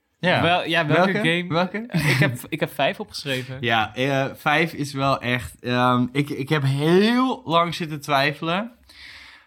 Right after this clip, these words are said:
Speaker 1: Ik weet, ben er eigenlijk ook nog niet uit. Dus
Speaker 2: Nee.
Speaker 1: ik, eh, noem ook nu gewoon, eh,
Speaker 2: Hoeft ook niet.
Speaker 1: Vice City en San Andreas erbij.
Speaker 2: <laughs> Oh, oké, oké, cheating.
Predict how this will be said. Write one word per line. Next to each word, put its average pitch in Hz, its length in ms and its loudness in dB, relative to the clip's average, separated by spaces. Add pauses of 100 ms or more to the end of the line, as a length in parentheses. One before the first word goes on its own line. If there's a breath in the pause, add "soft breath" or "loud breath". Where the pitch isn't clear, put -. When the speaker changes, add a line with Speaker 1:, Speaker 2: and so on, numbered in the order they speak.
Speaker 1:
Ik 123 260 -2
weet, 131 420 2
ben 123 160 0
er 123 60 0
eigenlijk 113 360 -4
ook 113 60 -2
nog 107 80 -2
niet 107 120 -4
uit. 104 300 -2
Dus 170 180 2
Speaker 2:
Nee. 170 180 4
Speaker 1:
ik, 123 140 -6
eh, 120 160 -2
noem 123 300 2
ook 113 160 -2
nu 117 140 -2
gewoon, 104 440 0
eh, 98 120 -2
Speaker 2:
Hoeft 160 140 0
ook 151 80 0
niet. 147 240 -8
Speaker 1:
Vice 110 320 -2
City 110 380 -6
en 101 160 -4
San 104 180 -4
Andreas 95 640 -6
erbij. 208 500 2
Speaker 2:
<laughs> - 0 -
Oh, 262 280 2
oké, 170 200 -4 (140)
oké, - 120 -12 (100)
cheating. 196 420 -6